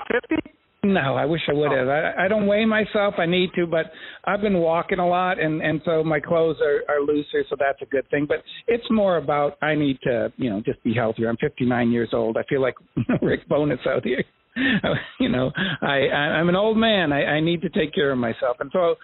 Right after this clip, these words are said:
Speaker 2: I did use the extra time to help with that.
Speaker 1: Did you
Speaker 2: Um,
Speaker 1: ply
Speaker 2: but
Speaker 1: your craft at all during the break?
Speaker 2: No.
Speaker 1: Did you
Speaker 2: And,
Speaker 1: write a
Speaker 2: and
Speaker 1: book or anything, or?
Speaker 2: No.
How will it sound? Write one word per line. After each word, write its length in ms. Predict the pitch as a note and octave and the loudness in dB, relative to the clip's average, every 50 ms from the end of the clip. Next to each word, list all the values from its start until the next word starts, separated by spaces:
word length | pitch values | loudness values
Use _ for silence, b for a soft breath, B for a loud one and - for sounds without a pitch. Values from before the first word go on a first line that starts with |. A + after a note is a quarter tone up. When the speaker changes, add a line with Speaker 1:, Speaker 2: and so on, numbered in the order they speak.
| B B B B | B B B B
Speaker 2:
I 60 | F3 | -4
did 260 | F#3 F3 A#3 B3 A#3 G3 | -2 0 -2 -2 0 0
use 220 | A3 A3 G3+ D#3+ | 2 2 2 2
the 100 | F3+ F3 | 0 0
extra 260 | D#3+ D3+ - - D#3+ | 0 0 -2 -4 -4
time 300 | C3+ - D#3+ D3+ C#3+ D3 | -4 -2 -2 0 0 0
to 60 | C#3 | 0
help 260 | B2+ D3 D3+ D3 C#3+ - | 0 0 -2 -2 -2 -4
with 140 | C3+ - | -4 -2
that. 320 | - B2+ B2+ C3 C#3 - C4 | -2 -2 -2 -2 -2 -4 -8
Speaker 1:
Did 640 | - _ _ - _ _ _ - C#3 C3+ C3 - F3 | -12 _ _ -20 _ _ _ -4 -2 0 2 2 2
you 60 | G#3+ | 2
Speaker 2:
Um, 80 | C#3 B2+ | 0 0
Speaker 1:
ply 180 | A3+ A#3 A#3+ | 0 0 2
Speaker 2:
but 60 | B3 B3 | 2 2
Speaker 1:
your 140 | A3+ G#3 | 2 2
craft 520 | - - - G3 F#3+ G3+ A3+ A#3+ - - - | 0 0 0 0 2 2 0 -2 -2 -2 -2
at 80 | A3+ | -2
all 320 | A3 A#3 B3+ C4+ C#4 C4+ A#3 | 0 2 2 2 2 0 0
during 340 | F3+ F3+ G3+ A3 A3 G#3+ G#3 | 0 -2 0 0 0 0 0
the 260 | G#3 G#3 G#3 G3+ F#3+ G3 - - - - | 0 0 0 -2 -2 -6 -10 -18 -16 -6
break? 220 | D#3+ F#3 A3+ C4 C4 | -2 0 0 2 2
Speaker 2:
No. 200 | F3+ A#3+ C4+ - | 2 2 0 0
Speaker 1:
Did 140 | - A2 C3+ | -2 -2 -2
you 120 | C3 B2+ A#2 A2+ | -2 -4 -2 -2
Speaker 2:
And, 180 | D#3+ E3 - - - | -4 -4 -4 -2 -2
Speaker 1:
write 200 | C3+ D3+ F#3+ D#3 | 0 0 2 2
a 40 | D#3+ | 0
Speaker 2:
and 100 | E3+ E3+ | 0 0
Speaker 1:
book 300 | D#3 G#3+ B3+ B3 - - | 0 0 0 -2 -2 -2
or 160 | F#3+ G3+ A3 | 0 0 0
anything, 340 | A3+ A3+ A#3 B3+ B3+ - D#3 | 0 0 0 0 0 0 0
or? 80 | D#3+ | 2
Speaker 2:
No. 420 | E3+ F3+ G3+ A#3+ B3+ B3 A#3 F#3+ | 2 2 2 2 2 2 2 0